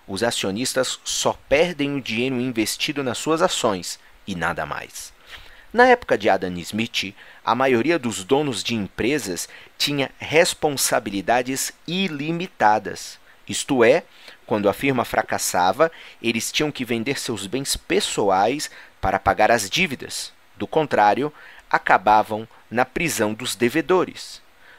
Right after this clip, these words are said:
O asterisco diz: "Um pequeno número de empresas envolvido em empreendimentos arriscados de importância nacional, tais como a expansão colonial, como as companhias das Índias Orientais da Grã-Bretanha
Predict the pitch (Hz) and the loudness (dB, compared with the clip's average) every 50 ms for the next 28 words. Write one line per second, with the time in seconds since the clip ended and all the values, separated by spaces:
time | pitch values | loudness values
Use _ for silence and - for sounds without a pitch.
0 | _ _ 165 180 190 - - - 165 156 175 175 - - - 151 117 - 131 101 | _ _ 0 0 0 0 0 0 0 0 0 -4 -6 -6 -8 -6 -4 -4 -4 -4
1 | 90 - - - - - - - - _ _ _ - - - - - - - - | -4 -6 -6 -8 -8 -10 -12 -14 -16 _ _ _ -20 -20 -20 -20 -20 -8 -2 -2
2 | 202 196 - 208 208 - 262 240 190 135 120 143 160 151 135 131 113 - 113 110 | 0 2 4 2 2 4 2 2 4 2 2 0 0 0 0 0 -2 -4 -4 -4
3 | 104 98 - - 120 120 110 - - 143 - - - - - _ - 110 107 - | -4 -4 -2 0 2 2 2 0 -2 -6 -6 -6 -8 -10 -12 _ -10 -8 -6 -4
4 | 104 98 101 131 139 120 113 110 107 98 - 117 117 113 98 104 101 117 120 - | -4 -4 -4 -4 -4 -2 -2 -2 -4 -4 -4 -4 -4 -4 -4 -4 -4 -4 -4 -6
5 | - 98 110 117 110 101 101 - - - - - 147 131 127 113 104 92 92 92 | -6 -6 -6 -6 -6 -6 -6 -6 -6 -2 2 4 4 4 4 2 -2 -8 -8 -8
6 | - 110 101 - 104 98 - - 135 131 - 110 98 113 120 - - 123 107 95 | -8 -8 -8 -8 -8 -8 -6 -4 -4 -4 -2 -4 -4 -4 -4 -4 -4 -4 -2 0
7 | 92 92 107 127 135 - _ - - - _ _ _ _ - 104 101 98 - - | 0 0 0 0 -2 -8 _ -20 -20 -20 _ _ _ _ 0 0 0 0 0 -2
8 | - 117 107 101 95 95 95 - - - 107 - - - 143 135 - - 101 107 | -2 -2 0 0 -2 -2 -4 -4 -4 -6 -4 -2 0 0 -2 0 0 0 0 0
9 | 110 110 104 98 92 92 95 117 143 - - - - - - - - - 101 95 | 0 0 -2 -2 0 0 0 0 -2 -4 -10 -18 -20 -20 -20 -16 -6 -4 -2 -2
10 | 95 92 - - 117 101 - 104 107 123 123 101 87 95 92 85 98 107 98 101 | -2 -2 -4 -4 -4 -4 -2 -2 0 0 0 0 0 -2 -2 -2 -2 -4 -4 -2
11 | 87 98 95 95 95 95 87 - - 104 107 101 92 - 90 87 82 - 101 104 | -2 0 0 0 -2 -2 -4 -2 0 0 0 0 0 -2 -2 -2 -2 -2 -2 -2
12 | 101 92 95 92 90 - - 101 101 101 95 87 - | 0 0 0 -2 -2 -2 -2 -4 -2 -2 -4 -6 -8